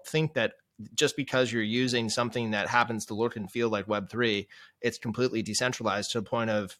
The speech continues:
not being upgradable, not being exploitable, not being redeemable, whatever it may be. Um, and so I think this is a good lesson for all users of DeFi. Obviously, the victory laps of, you know, the, the people on Twitter that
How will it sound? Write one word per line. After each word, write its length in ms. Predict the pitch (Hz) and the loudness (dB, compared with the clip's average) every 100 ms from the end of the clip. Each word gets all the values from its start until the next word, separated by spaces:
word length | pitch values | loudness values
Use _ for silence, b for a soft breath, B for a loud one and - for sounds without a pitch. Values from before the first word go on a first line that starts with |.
| - | -4
not 260 | 113 107 117 | 2 2 2
being 140 | 117 | -2
upgradable, 520 | 110 139 143 101 87 | 0 2 2 2 -2
not 240 | 92 98 - | 0 0 0
being 440 | 123 123 120 120 - | -2 -2 -2 -4 -8
exploitable, 580 | 117 131 139 123 78 90 | -6 0 2 2 -2 -2
not 240 | 101 104 | -2 0
being 440 | 123 120 117 110 B B B _ | 0 0 -2 -4 B B B _
redeemable, 580 | 117 120 147 120 101 87 | -2 2 4 4 0 2
whatever 340 | 120 135 151 | 4 6 6
it 60 | 131 | 4
may 180 | 123 110 | 2 2
be. 420 | 113 92 85 107 120 | 2 2 -2 -2 4
Um, 440 | 110 104 92 78 - _ - - | 6 6 2 -4 -12 _ -20 -4
and 120 | 135 | 4
so 80 | 156 | 6
I 60 | 147 | 6
think 140 | 170 | 6
this 140 | 170 | 4
is 80 | 143 | 2
a 80 | 135 | 2
good 160 | 131 139 | 4 4
lesson 320 | 110 135 131 | 4 2 0
for 160 | 123 | 4
all 160 | 113 117 | 6 6
users 400 | 113 113 117 117 | 2 -2 -2 -4
of 80 | 104 | -4
DeFi. 500 | 104 95 101 107 156 b b b b _ _ | -4 -2 0 2 0 b b b b _ _
Obviously, 420 | 120 127 123 135 | 2 4 4 2
the 80 | 123 | 2
victory 320 | 120 123 127 | 2 2 2
laps 420 | 123 120 127 - 131 | 6 8 6 4 2
of, 300 | 120 110 - | 2 0 -6
you 80 | 127 | -2
know, 160 | 120 117 | 0 2
the, 280 | 113 113 104 | 2 2 0
the 120 | 123 | -2
people 260 | 127 127 | -4 -2
on 100 | 123 | -2
Twitter 380 | 113 123 120 127 | -2 0 2 4
that 260 | 120 113 | 4 2